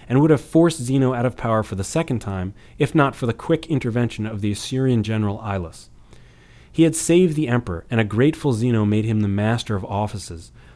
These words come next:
a position usually reserved for those held in especially high regard. But Zeno could never really bring himself to trust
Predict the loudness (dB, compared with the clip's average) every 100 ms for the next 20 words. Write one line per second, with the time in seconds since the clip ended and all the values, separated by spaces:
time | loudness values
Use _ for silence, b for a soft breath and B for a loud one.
0 | b -4 0 0 2 2 4 4 4 2
1 | 2 2 2 0 0 0 0 0 0 -2
2 | -4 -2 -6 -4 -4 -2 -2 -4 -4 -4
3 | -4 -4 -6 -6 -8 -14 b b b b
4 | -4 0 4 6 4 2 0 2 4 4
5 | 6 4 4 2 2 0 -2 -4 -6 -10
6 | -6 -4 -4 -6